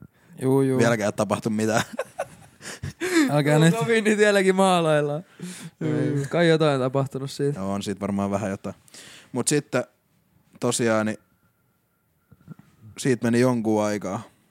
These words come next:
Speaker 2: Siinä oli vähän vaikka mitä kaiken näköistä ja
Speaker 1: Mm.
Speaker 2: Oliks teillä, oliks teillä jotain yhteistä, jotain videoprokkista, jotain siinä välistä, jotain tämmöstä?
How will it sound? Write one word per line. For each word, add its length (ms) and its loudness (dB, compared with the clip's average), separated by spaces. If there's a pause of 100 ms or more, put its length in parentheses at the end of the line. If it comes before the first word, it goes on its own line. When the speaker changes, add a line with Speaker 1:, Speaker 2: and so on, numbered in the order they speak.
(240)
Speaker 2:
Siinä 180 -6
oli 120 -4
vähän 200 -2
vaikka 260 -6
mitä 260 -6
kaiken 360 -6
näköistä 400 -8
ja 80 -10 (400)
Speaker 1:
Mm. 320 0 (1300)
Speaker 2:
Oliks 200 0
teillä, 240 2 (160)
oliks 220 -4
teillä 180 -2
jotain 300 -4 (360)
yhteistä, 440 -8
jotain 240 -8
videoprokkista, 1200 -10
jotain 280 -8
siinä 160 -10
välistä, 400 -10
jotain 340 -14
tämmöstä? 380 -12